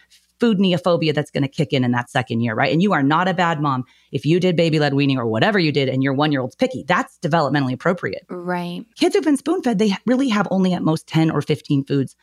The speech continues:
Speaker 1: by the time they turn one. And if you lose those ten or fifteen foods to picky eating,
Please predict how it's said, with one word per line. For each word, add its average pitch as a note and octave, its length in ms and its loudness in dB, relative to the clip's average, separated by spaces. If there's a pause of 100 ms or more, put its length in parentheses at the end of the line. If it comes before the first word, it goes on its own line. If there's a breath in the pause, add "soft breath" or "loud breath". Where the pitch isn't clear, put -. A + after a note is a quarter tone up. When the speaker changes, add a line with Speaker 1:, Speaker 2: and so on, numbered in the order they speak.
(180 soft breath)
Speaker 1:
by C3 140 0
the B2+ 100 -2
time B2 240 -2
they A#2 120 -2
turn A#2+ 280 -4
one. A2+ 300 -4 (280 soft breath)
And E3+ 120 0
if E3+ 80 -2
you G#3+ 100 4
lose G3 320 2
those E3+ 180 0
ten D3+ 220 0
or C#3+ 40 0
fifteen C#3 380 -2
foods C3 220 -2
to C#3 100 -6
picky C3 260 -4
eating, D3+ 400 0